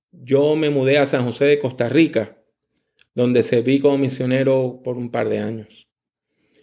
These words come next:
Y los medios de comunicación que teníamos a nuestra disposición eran el correo, el teléfono y el telégrafo. Y de estos tres medios, el telégrafo ha desaparecido. Ya no existen oficinas del telégrafo,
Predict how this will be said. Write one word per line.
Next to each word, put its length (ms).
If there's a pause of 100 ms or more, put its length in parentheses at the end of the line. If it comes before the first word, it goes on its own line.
Y 100
los 120
medios 380
de 100
comunicación 640
que 140
teníamos 480
a 20
nuestra 300
disposición 680
eran 480
el 320
correo, 880 (680)
el 200
teléfono 1000 (540)
y 120
el 120
telégrafo. 720 (1400)
Y 140
de 80
estos 280
tres 200
medios, 480
el 200
telégrafo 560
ha 80
desaparecido. 680
Ya 160
no 120
existen 500
oficinas 500
del 140
telégrafo, 640